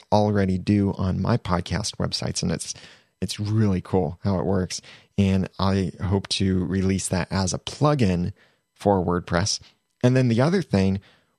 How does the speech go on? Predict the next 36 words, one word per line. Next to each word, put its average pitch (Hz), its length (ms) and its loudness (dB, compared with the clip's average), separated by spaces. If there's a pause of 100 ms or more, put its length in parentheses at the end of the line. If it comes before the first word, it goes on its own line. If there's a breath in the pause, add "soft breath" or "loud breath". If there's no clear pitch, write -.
will 107 340 2
be 101 500 2
something 123 760 0
that 104 260 2
right 113 220 2
now 120 280 2
I'm 110 140 2
developing 101 560 2
it 95 140 0
as 95 140 0
a 90 60 -4
plugin 98 440 0
just 110 240 -2
to 101 100 0
simplify 101 680 0
some 95 240 -2
of 87 100 -6
my 107 200 2
workflow, 92 680 -2 (540 soft breath)
but 107 220 4
then 104 340 2 (140)
I 98 100 0
might 107 380 0
eventually 98 500 -2
release 92 460 -2
it - 100 -6
as 90 140 -4
a - 20 -10
plugin 92 480 -2
that 90 140 -2
will 95 240 0
incorporate 98 560 0
some 101 160 -2
of 101 60 0
the 98 40 0
stuff - 340 -2